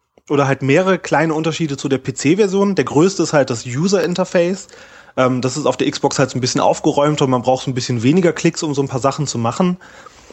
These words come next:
Und, äh, es ist, äh, quasi so ein bisschen moderner. Und, ähm, was es noch gibt, auf der P-C-Version kannst du durch Handel mit deinen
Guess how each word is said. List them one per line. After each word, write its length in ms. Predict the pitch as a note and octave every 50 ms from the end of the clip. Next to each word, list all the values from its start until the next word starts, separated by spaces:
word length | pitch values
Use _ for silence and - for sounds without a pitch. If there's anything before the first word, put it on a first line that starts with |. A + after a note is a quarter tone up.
| - _ _ _
Und, 260 | - C#3+ C#3 C#3 B2+ -
äh, 140 | C3+ C3
es 200 | B2 A#2 A#2 -
ist, 140 | C3 C3 B2
äh, 140 | B2+ - - - _ _ _ _ -
quasi 180 | - C3+ C#3 B2
so 60 | B2+
ein 60 | B2+ A#2
bisschen 260 | - - - C#3 C3+
moderner. 540 | B2+ B2 G#2+ A#2 A2+ A2 A2 A#2 G#2 F#2 - - - - - - - - - _
Und, 280 | - C#3+ C#3 C3+ B2 -
ähm, 360 | C3+ B2+ B2+ A#2+ A#2+ A#2+ A#2 - - - - - - -
was 180 | - C3 C3 -
es 100 | D3 -
noch 380 | - C#3 D#3 G#3+ A3+ - - -
gibt, 320 | - B2 A2+ - - - _ _
auf 140 | - C3+ -
der 100 | - C3+
P-C-Version 880 | C3 - C#3+ - - - D3 F#3 G3+ A3 G3 F#3+ G3 G3 G3 G3+ G#3+ G3+ - _ _ _ _ _ _ _ _ _ _ _ _ _ _ _ _ _ _ _
kannst 300 | - D#3+ E3 E3+ - - -
du 220 | F3 F3 E3 D#3+
durch 360 | D#3+ - C#3+ C3 B2 - - -
Handel 440 | - - - D#3 F#3 G#3 A3+ A#3 G#3+
mit 200 | F3 D#3 D3 -
deinen 380 | C#3+ C3+ C3 B2+ B2+ B2 A#2+